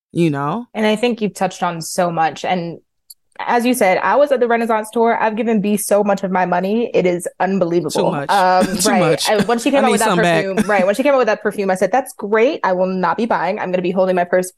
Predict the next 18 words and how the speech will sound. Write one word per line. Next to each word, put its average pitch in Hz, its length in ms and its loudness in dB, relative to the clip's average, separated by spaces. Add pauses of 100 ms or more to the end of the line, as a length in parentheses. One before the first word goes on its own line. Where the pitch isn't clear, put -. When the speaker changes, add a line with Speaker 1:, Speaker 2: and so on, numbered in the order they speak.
(140)
Speaker 2:
very 240 220 4
closely 185 380 -2
to 156 120 -16
me." 165 200 -16 (540)
Um, 190 680 2 (320)
but 240 120 2
yeah, 214 300 4
I 196 80 2
think 226 320 -2
that 196 180 2
lack 190 320 0
of 190 100 -6
nuance 180 420 0
on 185 60 0
the 170 120 -4
internet 175 260 0
is 165 80 -4
precisely 180 840 -2